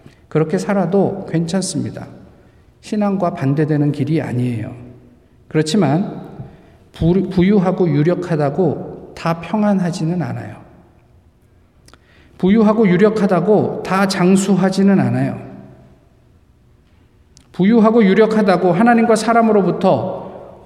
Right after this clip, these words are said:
호의를 누리고 귀중하게 여김을 받지는 못해요. 부유하고 유력하든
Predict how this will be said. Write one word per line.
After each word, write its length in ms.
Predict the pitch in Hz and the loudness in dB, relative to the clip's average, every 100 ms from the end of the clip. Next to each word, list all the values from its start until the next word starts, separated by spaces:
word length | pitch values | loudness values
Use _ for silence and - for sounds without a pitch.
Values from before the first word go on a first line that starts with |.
| - | 4
호의를 340 | 262 240 226 | 6 6 4
누리고 540 | 160 147 147 127 - - | 4 2 0 -2 -4 -2
귀중하게 1000 | 196 202 196 220 214 190 202 202 185 | 2 2 2 0 0 0 0 2 2
여김을 460 | 139 143 185 175 180 | 2 0 0 0 0
받지는 520 | 160 139 - 165 185 | 0 -4 -2 0 2
못해요. 540 | 156 127 165 175 113 - - - - - - _ _ _ _ _ _ _ _ _ _ _ _ _ _ _ _ _ _ _ _ _ _ _ _ _ _ _ _ _ _ _ _ _ _ _ - | 2 0 0 0 -2 -8 -14 -18 -20 -20 -20 _ _ _ _ _ _ _ _ _ _ _ _ _ _ _ _ _ _ _ _ _ _ _ _ _ _ _ _ _ _ _ _ _ _ _ -2
부유하고 520 | 202 220 214 214 220 | 0 2 0 0 0
유력하든 840 | 170 196 196 196 202 139 - - | 2 2 0 0 0 0 -2 -10